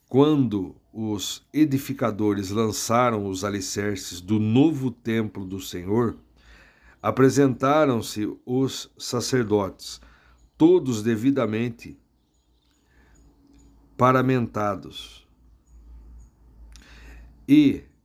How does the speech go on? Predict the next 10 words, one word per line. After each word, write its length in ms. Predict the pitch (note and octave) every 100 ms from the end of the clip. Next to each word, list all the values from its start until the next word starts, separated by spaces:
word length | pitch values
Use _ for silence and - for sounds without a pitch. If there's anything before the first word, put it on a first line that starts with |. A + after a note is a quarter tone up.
| _ _ - _ _ _ _ _ -
ao 200 | G#2+ A#2+
som 480 | A#2 - G#2+ A2 A#2
de 120 | A2+
trombetas. 1080 | A2+ B2 A2+ G2+ G2+ F#2+ E2 D2 - - - _ - - - - - - - - - - - - - - - - - - - - - -
E 120 | G#2+
os 160 | C3+ B2+
levitas, 760 | C#3 C#3+ G#2+ D#3+ D3+ A#2 G#2+ -
filhos 320 | - A2 A2
de 100 | A#2
Asaf, 760 | G#2+ - A#2+ B2+ A#2+ - D#2+